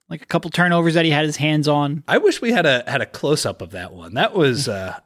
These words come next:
Speaker 2: that was goofy. Oh, the other thing, too, is people thought, like, "Oh, why is Tobias inbounding the ball? He's your worst passer." Well, look, man, Melton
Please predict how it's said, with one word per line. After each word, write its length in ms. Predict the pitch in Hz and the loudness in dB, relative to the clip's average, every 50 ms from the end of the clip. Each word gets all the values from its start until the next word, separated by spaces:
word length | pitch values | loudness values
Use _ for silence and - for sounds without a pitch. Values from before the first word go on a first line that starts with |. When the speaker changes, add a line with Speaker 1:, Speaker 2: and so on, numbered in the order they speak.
| _ _ | _ _
Speaker 2:
that 180 | - 165 233 233 | -2 -2 0 0
was 120 | 202 - | 0 0
goofy. 240 | - 196 185 147 - - - - _ | 0 0 0 0 -2 -8 -14 -12 _
Oh, 140 | - 277 - - - - | -8 -6 -6 -8 -8 -4
the 120 | 202 202 | -2 0
other 220 | 208 254 320 392 330 | 0 2 2 0 0
thing, 140 | 311 214 175 | 0 -2 -2
too, 200 | - 254 254 208 | -2 0 2 2
is 100 | 143 - | 0 0
people 260 | - - 180 170 185 170 | -2 -2 -2 -2 -2 0
thought, 240 | - 180 170 143 | 2 2 2 2
like, 240 | 113 117 110 - - _ _ _ _ _ _ _ _ _ _ | 0 -2 -4 -4 -8 _ _ _ _ _ _ _ _ _ _
"Oh, 180 | - - - - | -18 -16 -14 -6
why 200 | - 120 135 151 | -2 0 0 2
is 120 | 165 151 - | 0 0 0
Tobias 420 | 151 120 98 117 139 160 147 - | 0 0 2 2 2 2 2 2
inbounding 380 | 156 156 139 151 156 160 151 147 | 0 0 0 0 2 2 2 0
the 60 | 147 | 2
ball? 180 | - 226 208 123 | 2 2 4 4
He's 160 | 147 180 - | 2 2 2
your 100 | 175 170 | 0 2
worst 180 | 165 185 175 - | 2 0 0 2
passer." 280 | 233 240 233 170 123 - - - - - | 2 0 2 2 -2 -4 -6 -10 0 2
Well, 260 | 285 302 233 - - _ _ _ _ _ _ - | 4 4 4 2 -4 _ _ _ _ _ _ -8
look, 160 | 330 330 - | -6 -4 0
man, 240 | 220 214 220 214 - _ _ _ | 0 2 2 0 -2 _ _ _
Melton 720 | - 113 131 160 226 311 359 370 359 214 208 240 311 302 | -12 -4 0 2 4 4 2 2 2 2 2 2 2 0